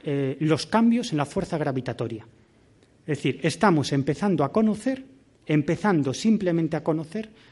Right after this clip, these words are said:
la vida de las plantas. Simplemente a conocer. Pero la sorpresa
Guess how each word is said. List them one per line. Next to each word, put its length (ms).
la 240
vida 280
de 120
las 160
plantas. 540
Simplemente 520
a 60
conocer. 440
Pero 180
la 120
sorpresa 640